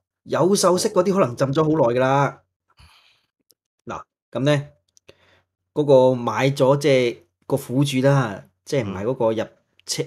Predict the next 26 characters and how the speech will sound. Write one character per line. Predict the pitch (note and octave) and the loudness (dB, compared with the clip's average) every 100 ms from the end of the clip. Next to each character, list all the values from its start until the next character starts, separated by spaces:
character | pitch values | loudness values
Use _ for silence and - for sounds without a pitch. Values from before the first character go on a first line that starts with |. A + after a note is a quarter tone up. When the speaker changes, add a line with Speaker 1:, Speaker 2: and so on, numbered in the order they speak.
| - | -8
Speaker 2:
嗯。 | B2 | -8
Speaker 1:
入， | A#2 | -6
誒， | A#2+ A2+ G#2+ | -6 -6 -4
尾 | B2+ | -2
箱 | C#3 C3+ | -2 -4
入 | |
水 | A#2+ A#2+ | -4 -6
嗰 | A#2+ | -4
個， | A#2 G#2 | -4 -4
即 | - B2+ | -6 -8
係 | - | -4
真 | C#3 C#3 | -2 0
真 | C3 | -2
正 | A#2 | -4
正 | A2 | -8
苦 | A#2 | -10
主 | A2+ | -8
就 | A2 | -8
話， | F2 - _ _ _ - | -8 -14 _ _ _ -10
哎 | B2 | -4
呀， | C3 C3 | -2 0
Speaker 2:
嗯。 | C3+ | -2
Speaker 1:
我 | |
架 | C#3+ C#3+ | 0 -2
車 | C#3+ D#3+ D3+ | -2 -2 -2
啊， | B2+ B2 G#2+ F#2 | -2 -4 -8 -12